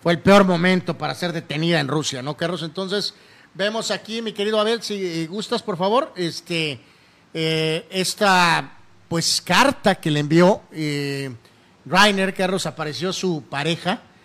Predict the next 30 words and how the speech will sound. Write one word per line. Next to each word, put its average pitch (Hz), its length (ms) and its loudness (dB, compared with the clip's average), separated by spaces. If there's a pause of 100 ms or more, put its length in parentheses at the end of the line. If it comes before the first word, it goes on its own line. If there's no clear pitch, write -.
(180)
hace 147 240 -4
un 175 60 2
par 170 200 2
de 160 120 -4
días 165 420 -4
en 127 300 -16
C 156 180 -6
N 160 280 0
N, 170 220 -2 (400)
eh, 139 360 -8 (140)
tratando 180 580 -4
de, 156 100 -8
pues, 143 240 -16
llamar 160 340 0
la 190 80 2
atención, 156 480 -4 (440)
y 170 200 -2
en 175 100 -4
este 190 280 -6
caso, 202 640 -2
este, 147 920 -6 (520)
eh, 139 720 -8 (100)
ahora 165 580 -2 (100)
pusieron 175 380 -8
una 185 180 -6
carta 180 320 -6
directa 170 520 -4
a 135 340 0
Biden, 156 300 0
Carlos. 117 380 -14